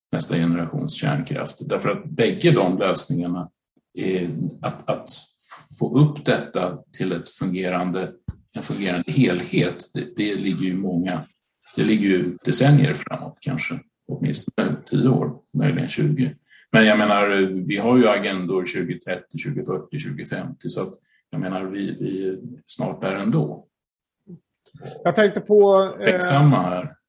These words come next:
Speaker 1: Jag menar, precis som vi var förtänksamma och förutseende på femtio, sextiotalet.
Speaker 2: Just det. Jag tänker, det har ju diskuterats lite grann om hur, om hur man ska se på energi och,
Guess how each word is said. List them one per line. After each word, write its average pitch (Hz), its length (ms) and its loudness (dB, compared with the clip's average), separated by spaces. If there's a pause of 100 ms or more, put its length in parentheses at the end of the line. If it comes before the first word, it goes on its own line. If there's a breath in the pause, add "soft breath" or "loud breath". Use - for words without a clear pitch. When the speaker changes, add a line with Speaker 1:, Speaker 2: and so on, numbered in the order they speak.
Speaker 1:
Jag - 380 -4
menar, 101 220 -4
precis 95 360 0
som 95 140 -4
vi 98 120 0
var 95 160 -2 (280)
förtänksamma 98 840 2
och 87 180 -4 (160)
förutseende 87 760 0 (480)
på - 80 -6
femtio, 85 300 0
sextiotalet. - 800 0 (480)
Speaker 2:
Just 113 300 -18
det. - 60 -20 (400 soft breath)
Jag 185 120 2
tänker, 208 580 -2
det 214 80 2
har 220 100 2
ju 196 60 0
diskuterats 214 640 -6
lite 185 140 -6
grann 147 220 -4
om 147 140 -4
hur, 151 140 -2
om 156 140 -6
hur 151 160 -2
man 143 160 -4
ska 147 140 -10
se 180 280 -4
på 147 440 -2
energi 127 800 -6
och, 113 280 -6